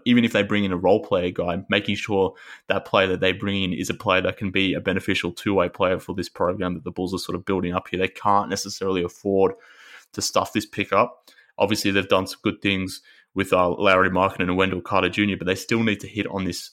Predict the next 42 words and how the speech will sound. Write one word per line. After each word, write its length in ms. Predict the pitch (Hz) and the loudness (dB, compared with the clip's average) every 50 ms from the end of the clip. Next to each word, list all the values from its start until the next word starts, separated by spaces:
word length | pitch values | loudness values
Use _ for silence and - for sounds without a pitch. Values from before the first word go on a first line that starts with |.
| _ _ | _ _
on 100 | - 95 | -6 -4
this 140 | 98 98 - | -4 -4 -4
draft 380 | - - 95 90 95 98 - - | -4 -4 0 0 0 -2 0 -4
pick, 160 | - 90 - | -4 -2 -2
and 140 | 110 95 90 | -2 0 2
maybe 320 | 92 95 98 107 104 92 85 80 92 | 2 2 4 2 2 0 0 -2 -6
it's 140 | 95 - | -8 -10
become 320 | - - 110 - 104 95 92 | -12 -14 -8 -6 -2 -2 -2
even 160 | 92 92 92 | -2 -2 -2
more 320 | 92 90 92 92 92 95 | -2 0 2 2 2 2
important, 560 | - - - - 107 95 85 92 92 92 - - _ | 0 -4 -4 -4 -4 -4 -2 -4 -4 -4 -6 -6 _
important 460 | - 104 101 - - 107 - 92 92 | -8 -8 -4 -2 -2 -2 -2 -2 -6
for 80 | - 98 | -6 -6
them 140 | 95 95 92 | -6 -6 -6
to 100 | - 107 _ | -10 -16 _
do 180 | - 98 107 110 | -2 0 0 0
so 320 | 107 - 104 98 95 90 73 | 0 -2 -2 -2 -2 -2 -2
after 280 | 92 90 - - 104 | -2 -2 -2 -2 -2
what 160 | 90 92 87 - | 0 0 -2 -2
the 80 | 92 | -6
Pelicans 460 | - - 95 101 104 98 - 95 90 | -2 0 2 2 2 0 -2 -6 -4
just 260 | - 87 90 - - - | -4 -4 -4 -4 -6 -6
did, 200 | 95 92 95 101 90 - _ _ _ _ _ | -4 -4 -4 -6 -10 -12 _ _ _ _ _
which, 220 | - 98 98 - - | -2 -2 -2 -2 -2
to 100 | - 101 | 0 2
your 260 | 95 95 110 123 123 | 4 6 6 4 4
point, 280 | - 92 87 87 85 - _ _ _ _ _ _ _ _ _ _ - | 2 0 0 0 -2 -4 _ _ _ _ _ _ _ _ _ _ -6
they're 260 | 92 98 101 101 101 | 0 2 4 6 6
at 60 | 101 | 6
least 220 | 104 110 117 113 - | 6 4 2 2 0
gonna 180 | - 104 90 | 0 0 0
have 380 | 90 104 92 90 87 87 98 - | 2 2 2 2 2 0 -2 -4
the 140 | - 92 - | -4 -4 -2
opportunity 640 | - 90 - - - - - 98 95 90 87 90 | -2 -2 -2 -2 -4 -4 -2 -2 0 0 2 2
of 120 | 87 87 - | 2 2 2
having 240 | 101 90 92 87 | 0 0 0 -4
two 220 | - - - 110 101 | -8 -6 -4 -4 -2
of 60 | 98 | -2
the 60 | 92 | -4
first 320 | 85 - 95 90 95 - - | -2 0 0 0 0 0 -2
five 300 | - 95 92 98 - - | 0 0 0 0 -2 -6
picks 420 | - 107 98 101 - - - - | -4 -4 -4 -4 -6 -10 -12 -14